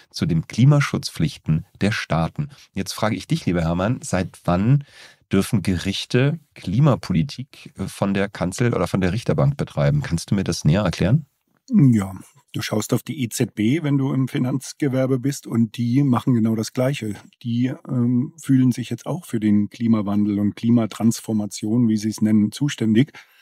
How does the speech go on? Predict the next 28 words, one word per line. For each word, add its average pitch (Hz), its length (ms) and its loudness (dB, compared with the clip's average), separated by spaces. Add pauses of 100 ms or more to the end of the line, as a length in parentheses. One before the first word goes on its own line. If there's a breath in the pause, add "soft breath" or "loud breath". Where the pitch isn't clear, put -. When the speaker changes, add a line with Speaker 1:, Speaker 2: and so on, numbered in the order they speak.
(340 loud breath)
Speaker 2:
dass - 160 0
sie 131 100 -2
das 120 180 -2
finanzieren. 113 760 2 (400 soft breath)
Und 113 140 4
so 123 120 0
kommt 123 240 0
das 120 160 -4 (100)
eben 120 340 2
an 113 200 -2
jede 110 600 -2
Ebene. 123 440 4
Und 104 200 -2
dieser 107 220 -4
internationale 110 720 0
Gerichtshof, 120 640 -2 (380 loud breath)
da 127 80 -2
gibt's 139 260 0
eigentlich 113 380 0
nur 123 300 0
einen 113 360 2
Satz, 101 340 -10
den 110 180 2
man 107 160 2
beachten - 440 -4
sollte. 117 380 2
Das 117 220 -4
heißt, 113 340 0